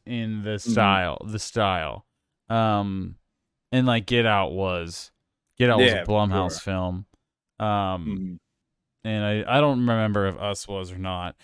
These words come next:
Speaker 1: but it definitely had it all. And, like, you know, The Northman wasn't a indie film, but,
Speaker 2: Mm-hmm.
Speaker 1: um, it definitely all has its roots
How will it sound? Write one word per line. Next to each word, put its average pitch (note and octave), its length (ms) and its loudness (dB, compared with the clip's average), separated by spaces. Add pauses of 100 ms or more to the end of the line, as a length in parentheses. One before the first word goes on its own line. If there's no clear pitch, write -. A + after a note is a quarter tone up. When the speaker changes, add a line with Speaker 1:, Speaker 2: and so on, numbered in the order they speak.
(160)
Speaker 1:
but F3+ 100 4
it F#3 80 2
definitely F3+ 460 4
had C3+ 300 4
it - 40 -6
all. C#3 440 4
And, C#3+ 300 0
like, B2+ 200 2
you B2 80 4
know, G#2 100 4
The G2+ 80 0
Northman G#2+ 420 2
wasn't F#2 320 -2
a E2+ 320 -6
indie F#2 300 -8
film, F2 420 -6
but, F#2+ 280 -6 (360)
Speaker 2:
Mm-hmm. A3 80 -8
Speaker 1:
um, F2 560 -8 (240)
it B2+ 160 -6
definitely E3 340 4
all C3 140 4
has B2 200 4
its F#2+ 160 -6
roots G2 500 0